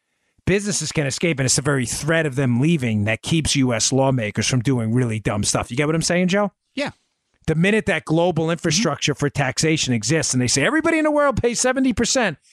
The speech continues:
Speaker 1: there is no escape. And the liberals understand that if this starts to fall apart, Paris Accords first, everything else second,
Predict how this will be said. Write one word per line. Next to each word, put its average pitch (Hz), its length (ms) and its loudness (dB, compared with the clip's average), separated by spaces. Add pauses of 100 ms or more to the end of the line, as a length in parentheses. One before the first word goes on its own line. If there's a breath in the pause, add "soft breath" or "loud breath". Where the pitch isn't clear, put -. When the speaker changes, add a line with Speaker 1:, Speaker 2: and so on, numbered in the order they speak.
(120 soft breath)
Speaker 1:
there 147 180 0
is 170 260 0
no 127 200 0
escape. 101 380 -4 (380 soft breath)
And 143 140 2
the 139 80 2
liberals 170 400 0
understand 170 580 0
that 127 120 -8 (200)
if 156 160 -2
this 156 160 2
starts 165 340 -2
to 156 80 -2
fall 151 320 0
apart, 170 420 -2 (420)
Paris 127 380 -2
Accords 147 400 0
first, 156 380 0
everything 151 400 0
else 143 180 0
second, 131 580 0